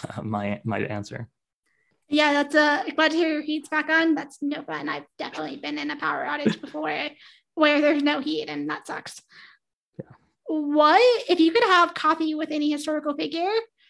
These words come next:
Speaker 2: who would you choose and why?
Speaker 1: Um, oh gosh. Do we both speak the same language?
Speaker 2: Doesn't matter.
Speaker 1: Well, if I,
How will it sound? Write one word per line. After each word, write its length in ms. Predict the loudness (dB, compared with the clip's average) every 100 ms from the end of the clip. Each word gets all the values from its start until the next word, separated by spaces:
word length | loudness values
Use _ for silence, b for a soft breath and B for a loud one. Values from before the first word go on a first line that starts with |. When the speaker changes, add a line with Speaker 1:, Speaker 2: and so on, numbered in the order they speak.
| b _
Speaker 2:
who 120 | 4
would 140 | 6 4
you 80 |
choose 340 | 2 -2 -4 -2
and 140 | -4
why? 240 | -6 -8 -14 _ _ _ _ _ _ _ _ _ _ _ _ _ _
Speaker 1:
Um, 320 | -10 -6 -6 -8 _ _ _ _ _ _ _ _ _ _
oh 320 | -2 -2 -2 -6
gosh. 460 | 0 2 2 -2 -8 -14 -20 -20 _ _ _ _ _ _ _ _ _ _ _ _ -2
Do 160 | 4 6
we 160 | 6
both 280 | 6 6 4
speak 420 | 2 -2 0 0
the 100 | 0
same 340 | -2 0 0 2
language? 640 | 0 0 -4 -4 -6 -8 -10 _ _ _ _ _ _ _ _ _ _ _ _ _ _ _ _ _ _ -8
Speaker 2:
Doesn't 220 | -6 -6
matter. 300 | -8 -8 -10 -14 _ _ _ _ _ _ _ _ _
Speaker 1:
Well, 320 | 2 4 6
if 120 | 2
I, 120 | 0